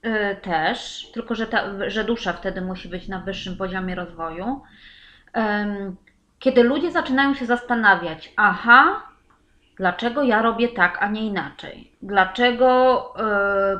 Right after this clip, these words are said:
postępuję tak, a nie inaczej w stosunku do konkretnej osoby, mimo że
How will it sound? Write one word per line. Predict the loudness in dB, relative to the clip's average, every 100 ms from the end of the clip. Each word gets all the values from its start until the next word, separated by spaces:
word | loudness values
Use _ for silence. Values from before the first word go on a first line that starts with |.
| -4
postępuję | -6 -2 -4 -2 -2 2 2 2 0 0
tak, | -2 -2
a | -4
nie | -4 -4
inaczej | -4 -4 -2 -4
w |
stosunku | -4 -12 -8 -8 -8 -6
do | -4 -4
konkretnej | -6 -8 -8 -6 -8 -8
osoby, | -8 -4 -2 2
mimo | 2 0 0 0 -2
że | -2 2 4 4